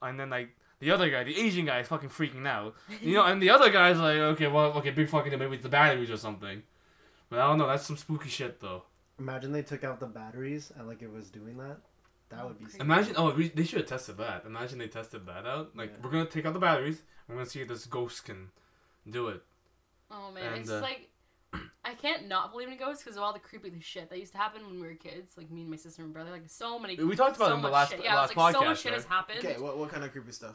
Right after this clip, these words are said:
Speaker 3: Uh, okay, like, the toys going on and off. Like, I always told you, like, when we were kids, there would be a toy and we would turn it off and it would still go off and stuff. And, like, even when I was older, I'd walk by a room and then the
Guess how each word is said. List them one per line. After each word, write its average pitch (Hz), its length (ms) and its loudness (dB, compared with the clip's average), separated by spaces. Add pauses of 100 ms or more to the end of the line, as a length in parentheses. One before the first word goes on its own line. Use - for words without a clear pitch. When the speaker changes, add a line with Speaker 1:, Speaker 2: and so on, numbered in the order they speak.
Speaker 3:
Uh, 240 640 2
okay, 254 380 -4
like, 233 220 -8 (100)
the 233 80 -6
toys 233 340 -8
going 214 180 -8
on 202 160 -2
and 196 100 -10
off. 185 320 -6
Like, 190 140 -12
I 196 60 -10
always 196 380 -10
told 208 220 -20
you, 196 100 -14
like, 170 260 -12
when 180 100 -10
we 185 80 -12
were 180 80 -8
kids, 180 480 -14
there 175 100 -12
would 170 80 -12
be 180 120 -12
a 170 40 -14
toy 175 380 -10
and 160 100 -8
we 160 120 -10
would 160 120 -18
turn 170 160 -12
it 165 80 -12
off 160 300 -8
and 185 80 -14
it 170 40 -14
would 160 180 -14
still 170 200 -12
go 147 140 -16
off 160 260 -12
and 175 100 -16
stuff. 170 340 -12
And, 175 100 -14
like, 165 180 -12
even 175 240 -12
when 170 100 -12
I 165 60 -12
was 170 140 -14
older, 190 200 -10
I'd 175 140 -8
walk 175 260 -6
by 180 120 -8
a 175 80 -10
room 175 320 -8
and 170 120 -12
then 165 220 -12 (580)
the 180 500 -6